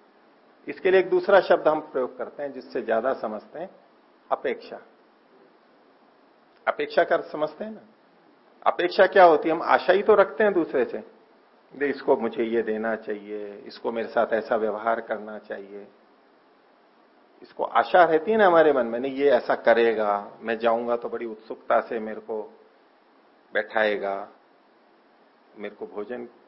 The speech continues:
के लिए पूछेगा, इत्यादि जो भी हमारे मन में होता है, एक आशा रहती है, यानी अपेक्षा रहती है। तो आशा मतलब यहां पर अपेक्षा, और अपेक्षा से रहित जब हो जाते हैं तो सुखी हो जाते हैं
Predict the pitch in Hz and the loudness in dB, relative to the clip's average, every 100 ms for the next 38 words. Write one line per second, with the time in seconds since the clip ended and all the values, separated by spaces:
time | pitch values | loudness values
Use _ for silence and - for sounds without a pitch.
0 | _ _ _ _ _ _ 131 120 120 113 | _ _ _ _ _ _ -10 -8 -8 -12
1 | - 113 - 101 104 113 117 - 147 131 | -14 -18 -14 -12 -10 -10 -8 2 2 4
2 | 127 180 190 170 175 185 180 185 190 185 | 0 2 2 4 2 4 0 0 -2 -2
3 | 190 220 _ _ _ _ _ _ _ _ | -10 -16 _ _ _ _ _ _ _ _
4 | _ - 120 123 123 151 123 104 - 113 | _ -14 -6 -2 0 2 2 2 -4 -8
5 | 143 208 - 139 - 180 - 160 107 95 | -6 -8 -4 -4 -2 -2 2 2 4 -2
6 | - 92 - _ _ _ _ _ _ _ | -8 -18 -20 _ _ _ _ _ _ _
7 | _ _ _ _ _ _ _ _ _ - | _ _ _ _ _ _ _ _ _ -6
8 | 113 120 120 - - _ _ _ - 117 | -4 -4 -6 -14 -20 _ _ _ -4 -2
9 | 117 - 143 117 110 127 151 - 107 107 | -2 -2 -2 -2 -6 -4 -4 -4 -12 -10
10 | 151 - - - 101 98 - 98 - _ | -12 -12 -14 -10 -10 -10 -14 -18 -20 _
11 | _ _ _ _ _ _ _ _ _ _ | _ _ _ _ _ _ _ _ _ _
12 | _ _ - 120 151 180 180 120 - 160 | _ _ 4 8 8 6 0 -4 -2 -4
13 | 160 - 175 170 185 - 110 117 190 196 | -4 0 2 2 0 0 0 2 2 2
14 | 180 190 170 165 156 156 180 175 175 - | 2 2 2 2 4 4 2 -2 -2 -8
15 | 151 156 123 101 92 - - | -8 -4 -4 -4 -8 -14 -20